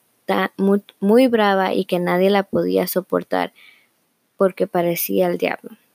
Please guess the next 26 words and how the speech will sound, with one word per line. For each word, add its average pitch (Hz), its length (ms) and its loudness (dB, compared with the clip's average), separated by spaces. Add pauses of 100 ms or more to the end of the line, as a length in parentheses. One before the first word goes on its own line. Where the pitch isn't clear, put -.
(720)
Los 202 240 0
personajes 226 720 0
de 185 200 2
esta - 360 -2 (520)
obra 92 460 2 (640)
son 202 480 0
el 185 140 -4
conde 196 340 2
Lucanor, 226 720 2 (1120)
Patronio, 202 840 0
que 190 300 6
es 190 160 -2
el 185 180 2
gran 185 300 0
consejero 196 760 2
del 185 220 -2
conde 180 320 0
Lucanor 180 800 0
y 196 220 -4
lo 185 100 2
ayuda 175 500 -2
en 175 240 -4
muchas 175 480 -4
ocasiones, 185 880 -2 (800)
el 202 180 2
mancebo, 202 800 2